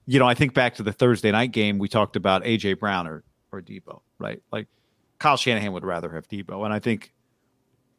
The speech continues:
he fits in the category of square peg, square hole, or round peg, round hole. He and Kyle Shanahan are such a match.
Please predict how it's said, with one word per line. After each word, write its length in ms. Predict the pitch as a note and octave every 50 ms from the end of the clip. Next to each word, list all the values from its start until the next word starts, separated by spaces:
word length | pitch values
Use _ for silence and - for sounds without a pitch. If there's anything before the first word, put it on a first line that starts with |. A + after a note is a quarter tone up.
| _ _ - - -
he 220 | A#2+ F#2 C#3 C#3
fits 260 | - - C3 A#2+ -
in 80 | A#2 G#2
the 80 | G2+ -
category 640 | - A2 G2+ G2 G2+ F2+ - G2+ F#2+ F#2 F2+ F2
of 420 | E2 D#2 D#2 D#2 - - - - _ _ _ _ _ _ _ _ _ _ _ _ _ _ _ _ _ _ _ _ _ - -
square 720 | - - - - - - - - A#2 C3 B2+ A#2+ A#2 A2+
peg, 480 | G#2+ - - B2 A2 G#2+ G#2+ G2+ F2 -
square 520 | - - - - - A2 G#2+ F2+ E2 D#2+
hole, 300 | E2 E2 D#2+ D#2+ D2+ - -
or 180 | - G#2+ A2 G#2
round 400 | G2+ A2 A2 G#2+ G#2+ G#2 G2 -
peg, 220 | A2+ G2 F#2+ F#2
round 280 | F2+ F2 E2+ E2+ F2 E2+
hole. 300 | E2 E2+ E2+ G2 G#2 _ _ _ _ _ _ _ _ _ _
He 200 | - C3+ C3 B2+
and 120 | A2 G2+
Kyle 240 | - A#2 A2 G2 F2+
Shanahan 560 | - - - G2 G2 F#2 E2+ E2+ D#2+ D#2 D#2
are 40 | D2+
such 280 | - - G#2+ G2+ - -
a 60 | D2+
match. 460 | D#2 D#2 D2+ D2+ D#2+ - - -